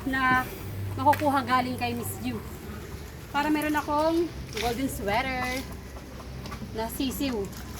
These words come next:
Well, guys, mamadaliin ko na to kasi bukod sa umuulan, alam mo, dumidilim na rin at baka mabasa ang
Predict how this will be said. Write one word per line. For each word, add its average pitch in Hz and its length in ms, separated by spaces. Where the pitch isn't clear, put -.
Well, 320 320
guys, 240 400
mamadaliin 294 560
ko 294 80
na 285 160
to 277 160
kasi 285 400
bukod 320 180
sa 339 160
umuulan, 349 640
alam 294 160
mo, - 120
dumidilim 359 500
na 349 80
rin 320 320
at - 80
baka 311 240
mabasa 311 400
ang 285 120